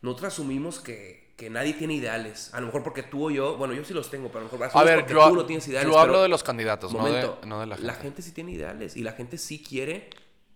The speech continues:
Speaker 1: eh, sí cree en su, en los ideales de los partidos.
Speaker 2: Güey, la gente sí, pero los candidatos no. Los candidatos andan brincando de un partido a otro en... Güey, cambian de, van de, pa-, pasan por cuatro partidos en cuatro años.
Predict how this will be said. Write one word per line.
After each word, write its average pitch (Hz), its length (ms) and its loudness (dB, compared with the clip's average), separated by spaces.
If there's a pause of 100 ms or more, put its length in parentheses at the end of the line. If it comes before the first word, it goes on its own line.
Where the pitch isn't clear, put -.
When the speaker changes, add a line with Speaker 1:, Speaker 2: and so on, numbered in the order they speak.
Speaker 1:
eh, 113 200 -6
sí - 240 -8
cree 151 220 -6
en 180 100 -8
su, 170 120 -8
en 123 80 -4
los 117 160 -8
ideales 110 260 -6
de 117 60 -12
los 117 140 -14
partidos. - 360 -14
Speaker 2:
Güey, 151 140 0
la 156 140 0
gente 151 340 -6
sí, 175 180 -8
pero 170 220 -6
los 135 160 -6
candidatos 127 520 -6
no. 135 440 -8
Los 117 120 -8
candidatos 120 420 -6
andan 151 220 -4
brincando 139 360 -6
de 143 60 -4
un 139 100 -10
partido 143 340 -2
a 135 60 0
otro 135 440 -2
en... 110 180 -4 (340)
Güey, 127 160 -2
cambian 147 340 -2
de, 131 340 -4
van 120 460 -2
de, 160 80 -2 (600)
pa-, - 200 2
pasan 165 280 0
por 170 120 0
cuatro 151 280 0
partidos 143 360 -2
en 139 120 -10
cuatro 135 260 2
años. 135 400 -4